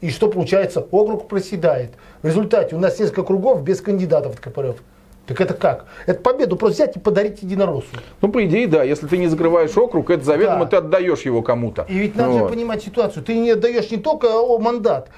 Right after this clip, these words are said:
Speaker 1: У тебя падает процент по округу. А если падает процент по округу, падает общий. Ну, как можно было допустить, чтобы К П Р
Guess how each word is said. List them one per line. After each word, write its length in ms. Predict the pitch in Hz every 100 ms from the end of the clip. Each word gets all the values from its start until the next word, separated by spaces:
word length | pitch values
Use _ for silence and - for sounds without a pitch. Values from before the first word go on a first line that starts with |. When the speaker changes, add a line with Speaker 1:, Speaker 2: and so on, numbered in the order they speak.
| -
Speaker 1:
У 80 | 180
тебя 280 | 151 233 233
падает 500 | 190 190 220 226 226
процент 360 | 226 226 247 190
по 80 | 208
округу. 460 | 175 - 135 120
А 80 | 185
если 160 | 202 190
падает 280 | 220 185 180
процент 280 | 180 185
по 60 | 175
округу, 240 | 220 220
падает 360 | 185 190 190 196
общий. 340 | 220 - 131 - - -
Ну, 100 | 175 180
как 200 | 247 180
можно 260 | 214 190
было 180 | 190 196
допустить, 520 | 165 208 196 - 247
чтобы 180 | - 220
К 120 | -
П 160 | -
Р 80 | 196